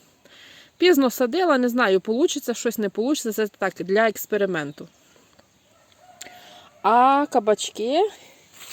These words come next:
мене тішать. Бачите, зав'язків на них дуже-дуже багато. Ось.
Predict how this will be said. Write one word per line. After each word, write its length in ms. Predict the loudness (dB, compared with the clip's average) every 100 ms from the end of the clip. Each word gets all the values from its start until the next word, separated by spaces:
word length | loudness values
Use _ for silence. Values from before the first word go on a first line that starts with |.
| -20 -18 -14 -4
мене 480 | -2 0 0 0 -2 -10 -20 -20 -20 _ _ _ -10
тішать. 600 | -2 0 0 -2 -4 -8 _
Бачите, 420 | -2 0 -2 -2
зав'язків 640 | 2 4 4 2 -2 -4 -4
на 160 | -2
них 220 | -2 -2 -2
дуже-дуже 680 | 0 0 -2 0 0 2
багато. 500 | 2 4 4 2 -4 -12 -18 _ _ _ -20 _ _ _ _ _ _ -12
Ось. 440 | -12 -12 -16 -20